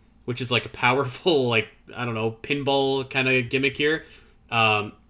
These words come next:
so I was reading after the fact, and you have to damage, there's two areas on either side of Metroid Prime that you have to damage, and then you can hit it with the Force Ball. I did not make it very far, unfortunately for me. Um,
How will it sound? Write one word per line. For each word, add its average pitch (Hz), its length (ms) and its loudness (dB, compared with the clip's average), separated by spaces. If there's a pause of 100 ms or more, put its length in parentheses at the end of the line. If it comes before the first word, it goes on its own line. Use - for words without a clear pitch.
(140)
so 127 240 0
I 147 180 6
was 151 180 2
reading 160 540 8
after 156 320 8
the 117 80 -4
fact, 107 420 0 (320)
and 131 120 4
you 151 80 4
have 214 160 6
to 170 80 -4
damage, 139 520 8
there's 123 200 0
two 180 180 2
areas 135 260 4
on 120 120 0
either 117 180 2
side 113 260 0
of 98 60 -8
Metroid 107 280 -4
Prime 110 240 -2
that 110 100 -6
you 120 80 2
have 117 80 0
to - 80 -12
damage, 113 340 2
and 127 220 -2
then 165 400 10 (280)
you 143 140 -6
can 127 140 -2
hit 151 180 6
it 135 160 6
with 123 140 -4
the 120 60 -10
Force 131 340 -2
Ball. 98 340 -6 (220)
I 180 180 10
did 175 160 4
not 135 500 8 (280)
make 127 280 4
it 110 240 0 (100)
very 117 280 0
far, 107 360 -2
unfortunately 104 600 -6
for 104 220 -10
me. 101 280 -4 (360)
Um, 107 420 -4